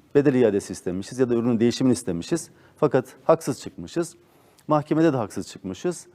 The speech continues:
ve iki bin liralık ürün bizde kalmış. Ürün, e, değişim ya da iade kabul edilmemiş.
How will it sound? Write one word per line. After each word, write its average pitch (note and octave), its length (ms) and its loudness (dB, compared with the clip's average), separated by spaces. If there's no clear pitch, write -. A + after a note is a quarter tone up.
ve C#3+ 120 0
iki D#3 200 -2
bin G#2+ 160 2
liralık G2+ 340 0
ürün C3+ 280 2
bizde C3 200 2
kalmış. G2 480 -6
Ürün, A#2 280 -2
e, F#2+ 500 -10
değişim G#2 360 0
ya G2+ 80 -2
da G2 40 -2
iade G2+ 260 2
kabul F#2+ 220 -4
edilmemiş. A2+ 540 -2